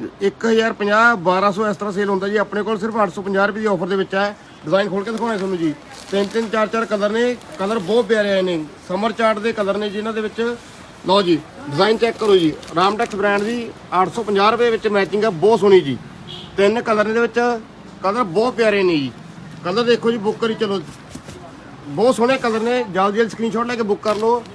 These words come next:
ਆਹ ਦੇਖੋ ਕਿੰਨੇ ਸੋਹਣੇ ਸੋਹਣੇ ਕਲਰ ਨੇ ਜੀ। ਇਹ ਕੁਮਾਰ ਮੰਡੀ ਲੁਧਿਆਣੇ ਦੇ ਵਿੱਚ ਜੀ ਬਾਰਾਂ ਸੌ ਰੁਪਏ ਦਾ ਸੂਟ ਸੇਲ ਹੋ ਰਿਹਾ ਹੈਗਾ ਆਪਣੇ ਕੋਲ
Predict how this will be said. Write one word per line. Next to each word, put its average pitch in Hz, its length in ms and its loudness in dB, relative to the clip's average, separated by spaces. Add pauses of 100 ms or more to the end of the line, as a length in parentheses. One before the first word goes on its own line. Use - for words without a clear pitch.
ਆਹ 180 100 -2
ਦੇਖੋ 175 180 -4
ਕਿੰਨੇ 202 200 -2
ਸੋਹਣੇ 208 180 -4
ਸੋਹਣੇ 247 160 -2
ਕਲਰ 220 200 -2
ਨੇ 196 140 2
ਜੀ। 160 180 2 (460)
ਇਹ 226 140 6
ਕੁਮਾਰ 247 400 2
ਮੰਡੀ 233 260 -2 (380)
ਲੁਧਿਆਣੇ 226 480 0
ਦੇ 226 120 0
ਵਿੱਚ 208 220 -4
ਜੀ 240 180 -4
ਬਾਰਾਂ 202 400 0
ਸੌ 196 160 -4
ਰੁਪਏ 196 160 -6
ਦਾ 220 100 -4
ਸੂਟ 196 220 -4
ਸੇਲ 196 220 -6
ਹੋ 180 160 -2
ਰਿਹਾ 202 100 -4
ਹੈਗਾ 226 160 -2
ਆਪਣੇ 220 300 -2
ਕੋਲ 220 280 2